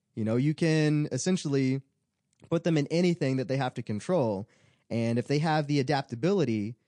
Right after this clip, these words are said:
you know, they're gonna be able to be fast in it, whether it's, you know, from a circle track to, you know, to karts, to road course, to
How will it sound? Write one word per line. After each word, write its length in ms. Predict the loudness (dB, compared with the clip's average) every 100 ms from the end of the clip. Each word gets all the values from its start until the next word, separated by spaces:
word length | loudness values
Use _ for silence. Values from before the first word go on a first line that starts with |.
| _ -6
you 60 |
know, 100 | -4 -2
they're 100 | 0
gonna 160 | 0
be 120 | 2 0
able 120 | 0
to 60 |
be 120 | -2 -2
fast 340 | -2 -4 -6
in 100 | -10
it, 100 | -6
whether 340 | -2 0 2
it's, 360 | 2 0 -2 -4
you 80 | -2
know, 280 | 0 -2 -4 _ _ _
from 140 | -8 -6
a 40 |
circle 280 | -6 -6 -6
track 560 | -2 -2 0 -2 -4 -8
to, 320 | -6 -4 -4
you 120 | -4
know, 180 | -6 -8
to 120 | -12
karts, 480 | -6 -2 0 0 -4
to 100 | -10
road 260 | 0 0 0
course, 460 | 0 2 2 0 -4
to 280 | -4 -4